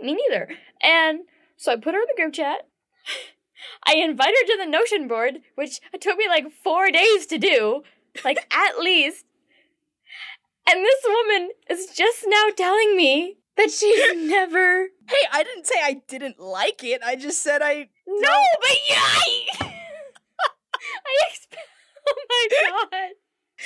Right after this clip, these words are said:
Speaker 2: I, I know,
Speaker 1: Oh my
Speaker 2: I, I,
Speaker 1: God.
Speaker 2: I know some of the basics. Like, I know the basics of the first book. Like, like I said, I've read the first book. It's been a while, but I've read the first book.
Speaker 1: We're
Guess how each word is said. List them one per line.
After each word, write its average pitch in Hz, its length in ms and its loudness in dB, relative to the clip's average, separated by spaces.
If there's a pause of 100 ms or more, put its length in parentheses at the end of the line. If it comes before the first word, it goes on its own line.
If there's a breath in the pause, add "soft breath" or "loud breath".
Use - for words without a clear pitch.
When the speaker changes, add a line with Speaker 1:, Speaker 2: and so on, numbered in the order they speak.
(320 loud breath)
Speaker 2:
I, 339 180 2 (140)
I 359 140 0
know, 359 80 -16
Speaker 1:
Oh 392 340 0 (100)
my 480 60 0
Speaker 2:
I, - 140 2
I, 466 540 0 (260)
Speaker 1:
God. 311 140 0
Speaker 2:
I 339 40 -10
know 330 280 -2
some 285 340 -6
of 370 100 -8
the 262 120 -4
basics. 233 640 -8
Like, 269 100 -4
I 277 80 -2
know 285 200 -6
the 294 100 -6
basics 254 440 -8
of 277 120 -12
the 226 100 -14 (180)
first 220 380 -10
book. 208 260 -6
Like, 233 220 -6
like 262 160 -2
I - 40 -2
said, 320 200 -6
I've 262 260 -4
read 311 260 -4
the 240 100 -14 (100)
first 285 380 -6
book. - 320 -14 (180)
It's 196 140 -18
been 196 160 -16
a 170 80 -14
while, 196 380 -2
but 214 120 -4
I've 208 180 -8
read 302 200 -2
the 226 100 -8
first 240 300 -10
book. 262 80 -4
Speaker 1:
We're 359 160 6